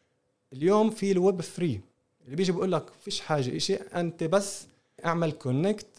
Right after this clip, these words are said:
وصلني بالوالت تاعتك، بالمحفظة تاعتك، وأنا بعرف عنك شو أنت، وفيش حاجة أعرف مين أنت، وكل واحد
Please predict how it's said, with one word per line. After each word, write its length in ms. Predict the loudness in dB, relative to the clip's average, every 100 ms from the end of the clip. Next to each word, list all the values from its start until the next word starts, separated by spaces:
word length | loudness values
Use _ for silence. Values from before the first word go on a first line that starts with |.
| -16
وصلني 580 | -6 -4 0 2 2 2
بالوالت 480 | 4 4 4 2 0
تاعتك، 300 | -4 -2 -4
بالمحفظة 600 | -2 0 -2 -2 -4 -4
تاعتك، 420 | -6 -8 -8 -16 _ _ _ _ _ _ -12
وأنا 260 | 0 2
بعرف 380 | 4 4 4 0
عنك 320 | -2 0 -2
شو 200 | -2 -2
أنت، 220 | -2 2
وفيش 480 | 4 6 4 0 -2
حاجة 240 | 0 2 4
أعرف 300 | 2 2 4
مين 180 | 4
أنت، 280 | 4 0 0 -6 -8 _ _ _ _
وكل 240 | -12 -2 2
واحد 680 | 2 2 0 0 -4 -4